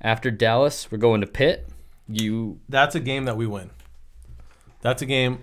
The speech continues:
Speaker 2: I'm going to that game.
Speaker 1: Okay. That's, that's what I was
Speaker 2: I,
Speaker 1: about to ask. You're
Speaker 2: I am
Speaker 1: going.
Speaker 2: going
Speaker 1: Ticket
Speaker 2: Monday Night
Speaker 1: spot.
Speaker 2: Football. It better have fans, I say.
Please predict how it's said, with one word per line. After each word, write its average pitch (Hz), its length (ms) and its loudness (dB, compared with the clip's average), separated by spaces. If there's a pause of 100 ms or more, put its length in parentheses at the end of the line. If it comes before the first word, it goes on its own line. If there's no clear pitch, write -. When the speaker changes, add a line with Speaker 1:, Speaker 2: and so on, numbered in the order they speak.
Speaker 2:
I'm 135 200 2
going 135 300 2
to 123 140 -6
that 90 180 -6
game. 113 200 -14
Speaker 1:
Okay. 104 320 2 (160)
That's, 156 260 8
that's 190 260 10
what 190 80 10
I - 20 12
was 147 80 12
Speaker 2:
I, 143 60 10
Speaker 1:
about 143 160 8
to 131 60 4
ask. 110 200 4
You're 156 80 12
Speaker 2:
I 156 80 12
am 170 40 12
Speaker 1:
going. 131 360 8
Speaker 2:
going 151 400 6
Speaker 1:
Ticket 165 180 6
Speaker 2:
Monday 156 200 8
Night 139 80 10 (120)
Speaker 1:
spot. - 40 -4
Speaker 2:
Football. 123 500 2 (800)
It 113 200 -2
better 98 160 -6
have 90 140 -8
fans, 78 300 -14
I 69 80 -16
say. - 200 -16